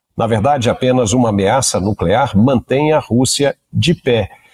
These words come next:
pois o país não suporta mais um ano de guerra contra a Ucrânia. Não tem mais dinheiro para bancar o conflito.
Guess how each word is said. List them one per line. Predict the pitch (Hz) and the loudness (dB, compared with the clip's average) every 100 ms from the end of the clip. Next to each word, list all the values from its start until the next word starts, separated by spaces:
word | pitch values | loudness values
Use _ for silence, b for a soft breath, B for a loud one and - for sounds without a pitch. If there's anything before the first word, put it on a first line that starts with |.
| b _ | b _
pois | 156 147 | -2 0
o | 156 | 0
país | 151 160 147 | 0 0 2
não | 156 185 | 2 2
suporta | - 113 170 160 131 | -2 0 -2 0 -2
mais | 139 165 117 | 0 0 2
um | 202 190 160 | 2 2 2
ano | 214 185 | 2 2
de | 110 107 | 0 0
guerra | 123 151 139 | 0 0 -2
contra | - 123 131 - | -2 -4 -2 -2
a | 151 | -2
Ucrânia. | 165 160 208 190 87 | -2 0 0 2 0
Não | 78 147 165 | 0 0 0
tem | 190 | 0
mais | 175 180 131 | 0 0 0
dinheiro | 147 151 208 175 95 | 0 2 2 2 -2
para | - 110 | -2 -2
bancar | 101 117 - 113 113 | 0 -2 0 -2 0
o | |
conflito. | 107 127 117 202 240 - 78 | -2 -4 0 2 2 -2 -14